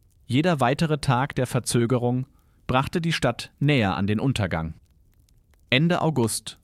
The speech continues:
war es vollbracht. Die Heilige Liga existierte.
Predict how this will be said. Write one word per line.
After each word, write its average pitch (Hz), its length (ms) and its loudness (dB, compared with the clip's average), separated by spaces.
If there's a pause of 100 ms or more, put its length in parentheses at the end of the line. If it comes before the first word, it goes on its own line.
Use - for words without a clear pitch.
war 101 220 0
es 98 100 -4
vollbracht. 113 640 -2 (840)
Die 147 140 2
Heilige 107 340 2
Liga 110 540 0
existierte. 101 800 -4